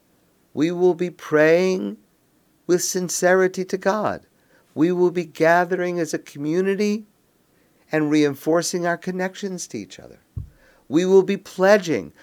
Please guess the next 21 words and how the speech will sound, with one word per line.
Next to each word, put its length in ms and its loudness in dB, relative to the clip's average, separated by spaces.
about 240 2
how 240 2
we're 160 2
going 260 2
to 140 -4
support 580 -2
our 140 2
community 640 -4
this 320 -12
year. 200 -20
We're 120 0
gonna 200 4
be 120 0
doing 260 4
the 140 6
same 480 2
stuff 420 2
because 420 2
it 140 0
is 220 -2
relevant. 640 4